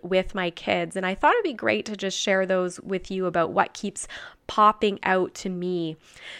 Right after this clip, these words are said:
So one thing that I've said a number of times when I've gotten questions about, "Well, why is this child acting that way?" or "Why,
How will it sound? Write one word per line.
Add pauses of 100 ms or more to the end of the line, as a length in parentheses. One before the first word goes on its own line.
So
one
thing
that
I've
said
a
number
of
times
when
I've
gotten
questions
about,
"Well,
why
is
this
child
acting
that
way?"
or
"Why,